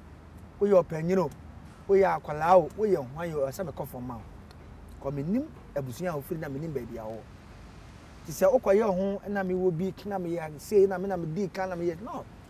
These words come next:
Wobɛto anwontofoɔ mo dɔɔso bebree, ebi adi kan, ebi,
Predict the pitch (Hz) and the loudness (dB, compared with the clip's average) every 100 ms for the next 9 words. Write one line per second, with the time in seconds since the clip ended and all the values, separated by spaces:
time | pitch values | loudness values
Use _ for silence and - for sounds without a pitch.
0 | - - - - - 208 220 - 233 190 | -20 -20 -20 -20 -10 -2 -2 2 4 4
1 | 175 180 170 165 226 196 185 180 208 175 | 2 -2 -6 -4 -2 0 2 2 2 0
2 | 175 160 180 170 165 160 165 156 220 190 | 0 2 0 0 -6 -10 -10 -6 -4 -4
3 | 165 - - 233 226 180 | -6 -12 -10 -6 -4 -4